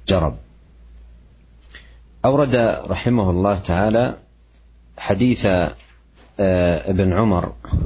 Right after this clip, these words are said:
رضي الله عنه أن رسول الله صلى الله عليه وسلم عاد سعد بن عبادة ومعه عبد الرحمن بن عوف وسعد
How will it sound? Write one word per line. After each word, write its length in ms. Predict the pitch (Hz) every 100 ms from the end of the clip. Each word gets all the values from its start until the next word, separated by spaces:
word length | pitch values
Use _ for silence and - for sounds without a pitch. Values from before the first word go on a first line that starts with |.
| - - - - - - - -
رضي 300 | 92 87 90
الله 320 | 90 90 85
عنه 320 | 82 113 139 - - - _ - _ 110
أن 140 | 127
رسول 400 | 113 107 - 123
الله 320 | 117 120 113
صلى 260 | 104 110 107
الله 240 | 104 110 101
عليه 280 | 98 101
وسلم 480 | 95 92 120 127 120
عاد 680 | 101 95 117 110 113 117 - - - _ - -
سعد 560 | - 131 110 87 71 - -
بن 200 | 98 92
عبادة 560 | 87 90 87 92 85 73 67 -
ومعه 460 | 87 95 85 87 85
عبد 180 | 85 85
الرحمن 500 | 82 80 104 113 120 120
بن 200 | 110 98
عوف 260 | 92 95 85 - - - - - - -
وسعد 480 | 95 - 95 90